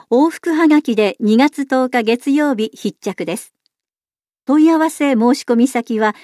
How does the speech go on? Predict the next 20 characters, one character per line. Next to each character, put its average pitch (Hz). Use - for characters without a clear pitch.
会 214
場 202
と 196
な 190
る 175
北 -
区 208
ふ 208
る 285
さ 294
と 262
農 240
家 233
体 214
験 190
館。 139
郵 247
便 254
番 233
号 175